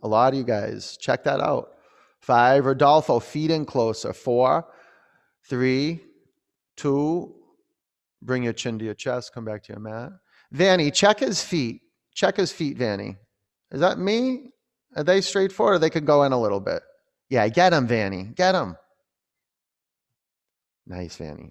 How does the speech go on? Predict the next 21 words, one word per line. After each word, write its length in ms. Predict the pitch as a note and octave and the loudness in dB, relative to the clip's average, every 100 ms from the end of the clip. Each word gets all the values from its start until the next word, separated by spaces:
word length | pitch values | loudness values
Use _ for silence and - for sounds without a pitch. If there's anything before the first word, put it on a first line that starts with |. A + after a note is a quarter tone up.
| - | -4
All 60 | |
right, 120 | G2+ | -2
ready? 300 | F#2+ A2+ D3 D3 - _ _ _ _ _ _ _ _ _ _ _ _ _ | 2 0 0 -6 -18 _ _ _ _ _ _ _ _ _ _ _ _ _
Set. 380 | - - C3 D#3+ - - _ _ _ _ _ _ _ _ _ | -6 2 2 2 -4 -20 _ _ _ _ _ _ _ _ _
Wheel. 520 | - A2+ B2+ F#2+ F2+ - _ _ _ _ _ _ _ _ _ _ _ _ _ - | -10 -4 -2 -2 -4 -14 _ _ _ _ _ _ _ _ _ _ _ _ _ -6
Just 200 | G#3+ - | -4 0
doing 160 | F3 | 0
some 180 | D3 C#3 | 2 -2
detail 440 | A#2+ A2+ - G#2+ G2 | -4 -6 -4 -4 -4
work. 240 | G2 - | -6 -8
That's 220 | D3 - | -12 -10
it. 160 | F#2+ F2+ _ _ _ _ _ _ _ _ _ | -10 -12 _ _ _ _ _ _ _ _ _
That's 200 | D3+ - | -16 -10
all. 320 | A2 G2+ G2 _ _ _ _ _ _ _ _ _ _ _ _ _ _ _ _ _ _ _ _ | -8 -8 -14 _ _ _ _ _ _ _ _ _ _ _ _ _ _ _ _ _ _ _ _
Yeah, 100 | G2+ | -14
he's 140 | A2+ | -12
good, 260 | - G#2 E2+ | -6 -6 -6
huh? 240 | - G#2 B2 _ _ _ _ _ _ _ _ _ _ _ _ F2+ | -8 -12 -14 _ _ _ _ _ _ _ _ _ _ _ _ -18
<laughs> 120 | G#2 F#2 - _ _ _ _ _ - | -18 -18 -20 _ _ _ _ _ -10
Ten. 480 | C3 A#2+ C3+ D#3 D3 _ _ _ | -4 -2 -4 -8 -14 _ _ _
Steady. 560 | - - A2 A2+ C#3 | -14 -6 -4 -4 -6